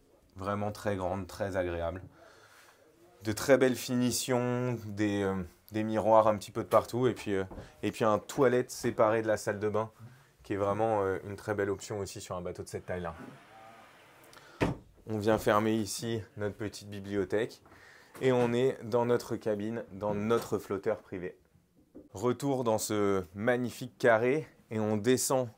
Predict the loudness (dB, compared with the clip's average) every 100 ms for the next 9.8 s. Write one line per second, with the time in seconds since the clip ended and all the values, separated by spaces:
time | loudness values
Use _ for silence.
0 | -14 0 2 4 2 0 0 0 -2 -2
1 | -2 -2 -4 0 0 4 4 6 2 0
2 | -20 -20 -18 -4 0 0 -2 -4 -4 -2
3 | -2 -4 -10 _ _ -20 -20 _ -2 2
4 | 2 2 0 2 4 4 2 _ _ -4
5 | 2 4 4 4 2 6 4 4 -2 -2
6 | -6 _ _ _ -4 -2 0 -2 0 0
7 | 0 -8 -14 -14 -16 -20 -20 -12 -10 -4
8 | 0 2 4 4 6 4 2 -8 -6 -6
9 | -4 -4 -2 0 0 0 -2